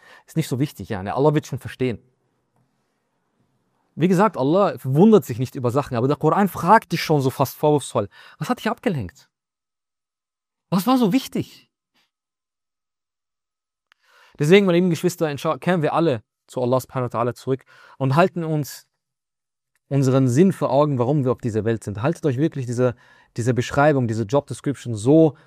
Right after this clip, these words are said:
vor euch vor Augen, wie ihr euch den Tod vor Augen hält. Und das ist der beste Reminder, den ihr haben könnt. Das ist die beste Erinnerung, die ihr euch vor Augen halten könnt. Und das Be-, und der erste, der erste Ansatz, wo jeder von uns immer ansetzen kann,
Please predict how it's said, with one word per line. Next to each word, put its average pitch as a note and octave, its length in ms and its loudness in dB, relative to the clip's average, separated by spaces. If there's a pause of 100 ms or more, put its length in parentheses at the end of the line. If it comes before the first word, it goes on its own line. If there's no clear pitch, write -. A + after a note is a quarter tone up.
(220)
vor - 280 -6
euch D3 220 2
vor - 200 -2
Augen, D#3 440 0 (600)
wie B2 160 0
ihr D3 80 8
euch C3+ 120 2
den C3 180 -4
Tod D3 220 -2
vor A2+ 140 -6
Augen G2+ 260 -4
hält. - 300 -10 (320)
Und A#2+ 140 -6
das C#3+ 160 0
ist C3+ 140 -6
der C3+ 100 2
beste D#3 480 2
Reminder, C3+ 380 0
den A#2+ 140 -2
ihr A#2 340 -4
haben A2 240 -2
könnt. - 320 -16 (420)
Das G#2 160 -6
ist - 120 -10
die C3+ 80 0
beste E3+ 340 4
Erinnerung, C3+ 420 0
die A#2 80 -2
ihr A#2+ 60 0
euch A2 80 -6
vor A#2 160 -6
Augen A#2 180 -4
halten G#2+ 220 -8
könnt. - 320 -12 (1400)
Und B2 140 0
das C3+ 140 0
Be-, F3+ 300 2
und D3 140 -2
der D3+ 100 2
erste, F3 480 0
der C#3 120 2
erste F3 340 -2
Ansatz, C3+ 320 -2
wo A#2 100 0
jeder D#3+ 200 4
von C#3 160 -8
uns B2+ 160 -6
immer F#3+ 260 0
ansetzen C#3 440 -2
kann, D#3 260 -4